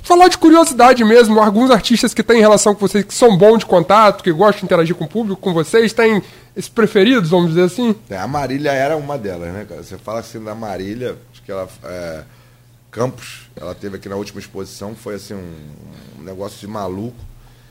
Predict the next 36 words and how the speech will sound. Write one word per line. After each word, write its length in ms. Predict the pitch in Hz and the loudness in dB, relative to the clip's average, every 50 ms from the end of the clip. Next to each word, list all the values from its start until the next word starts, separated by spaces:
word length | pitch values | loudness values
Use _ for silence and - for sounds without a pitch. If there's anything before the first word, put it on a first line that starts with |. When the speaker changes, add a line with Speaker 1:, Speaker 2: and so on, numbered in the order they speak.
| _ _ - | _ _ -14
Speaker 2:
E 60 | - | -10
eu 80 | 117 131 | -10 -10
fui 200 | 127 - - 160 | -10 -8 -6 -6
o 40 | 160 | -4
último 640 | 160 156 160 - - - 156 156 139 127 110 101 85 | -4 -6 -8 -10 -12 -16 -16 -14 -14 -14 -12 -10 -8
a 120 | 92 104 | -8 -10
fazer 340 | 101 - 113 104 101 95 101 107 | -10 -8 -8 -8 -8 -6 -8 -8
a 40 | |
Marília 360 | 107 110 107 98 101 104 104 104 | -8 -8 -8 -8 -8 -8 -8 -10
no 100 | 107 101 | -10 -12
estado 280 | - - - 101 101 | -14 -12 -12 -12 -12
do 140 | 98 98 104 | -12 -12 -12
Rio, 340 | 92 95 104 107 127 160 170 - - _ _ _ _ _ _ _ _ _ _ _ _ _ _ _ _ _ _ _ - | -10 -10 -10 -10 -10 -10 -12 -14 -18 _ _ _ _ _ _ _ _ _ _ _ _ _ _ _ _ _ _ _ -10
foi 120 | 110 110 | -10 -10
em 40 | 110 | -8
Búzios, 480 | 101 98 110 113 113 113 120 139 160 - - - _ _ - - | -8 -10 -8 -8 -8 -8 -10 -12 -16 -20 -20 -20 _ _ -20 -20
né, 320 | 87 90 95 98 104 107 107 | -14 -10 -8 -8 -6 -6 -8
agora 300 | 104 95 95 95 98 98 | -8 -6 -6 -6 -6 -6
na 100 | 98 95 | -8 -10
volta, 540 | 90 78 95 95 95 98 113 110 - 147 139 | -10 -8 -6 -6 -4 -4 -6 -8 -10 -12 -14
a 80 | 120 | -14
gente 220 | - 104 101 - - | -14 -16 -18 -18 -18
fez 260 | - - 101 101 92 | -16 -14 -12 -10 -8
ela 220 | 101 101 104 101 98 | -8 -8 -8 -8 -8
na, 260 | 101 98 95 92 92 | -10 -10 -10 -10 -10
numa 160 | 98 98 95 | -10 -12 -12
sexta-feira 880 | 95 - 104 101 - - 101 92 - - - 95 95 98 107 120 127 | -12 -12 -14 -14 -12 -12 -12 -12 -14 -18 -16 -12 -10 -8 -8 -8 -8
em 40 | 127 | -8
Búzios 480 | 113 98 98 104 120 135 135 135 131 127 | -10 -10 -10 -10 -10 -10 -12 -14 -16 -18
e 60 | 147 | -18
fizemos 480 | 135 - 123 113 107 123 135 139 123 | -20 -18 -18 -14 -12 -12 -12 -10 -8
ela 160 | 123 135 143 147 | -8 -8 -8 -8
no 140 | 147 151 | -10 -12
sábado, 540 | 147 - - 151 131 123 131 135 151 143 147 - _ _ _ _ _ _ _ _ _ _ | -14 -12 -10 -8 -6 -6 -6 -6 -8 -12 -14 -20 _ _ _ _ _ _ _ _ _ _
na 140 | 92 104 117 | -14 -14 -10
semana 680 | - - 147 135 135 135 135 147 165 180 185 175 156 | -6 -4 -4 -4 -2 -4 -4 -4 -4 -4 -6 -8 -8